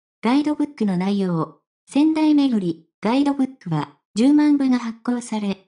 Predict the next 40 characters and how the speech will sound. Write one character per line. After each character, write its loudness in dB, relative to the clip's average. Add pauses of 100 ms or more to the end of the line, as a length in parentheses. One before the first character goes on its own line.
(140)
二 2
千 2
十 0
九 0
年 4
六 -2
月 -2
二 2
十 -2
九 -4
日 -2
か -6
ら -4
仙 2
台 0
市 -8
中 2
心 2
部 -2
の 0
商 -2
店 2
街 0
や -2
商 0
業 2
施 -8
設 -4
な 0
ど -4
で -4
無 2
料 2
で -2
配 -2
布 -12
さ -4
れ -2
ま -2
す。 -20